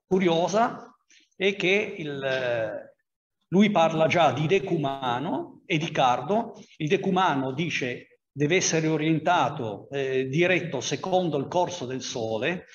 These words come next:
e il cardine invece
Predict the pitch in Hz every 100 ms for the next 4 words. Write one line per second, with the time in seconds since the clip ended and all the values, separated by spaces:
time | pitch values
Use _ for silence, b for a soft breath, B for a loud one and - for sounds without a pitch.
0 | B B B - 202 214 180 160 170 160
1 | 190 240 277 - 202 196 156 151 190 208
2 | 214 -